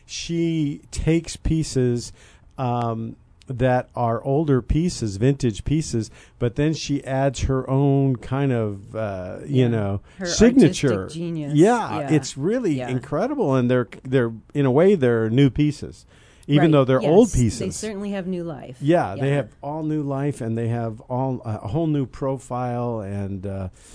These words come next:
Speaker 1: they have the vintage look, but they have a kind of,
Speaker 2: Right.
Speaker 1: uh,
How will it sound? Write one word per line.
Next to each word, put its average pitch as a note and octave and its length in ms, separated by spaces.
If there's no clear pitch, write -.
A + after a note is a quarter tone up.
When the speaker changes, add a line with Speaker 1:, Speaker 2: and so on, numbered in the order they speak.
Speaker 1:
they A#2 120
have B2+ 220
the G2 100
vintage B2 720
look, C#3+ 600
but G#2 300
they G#2 100
have G#2 240
a F2 240
kind B2 240
of, G#2 80
Speaker 2:
Right. F#2 180
Speaker 1:
uh, F2+ 220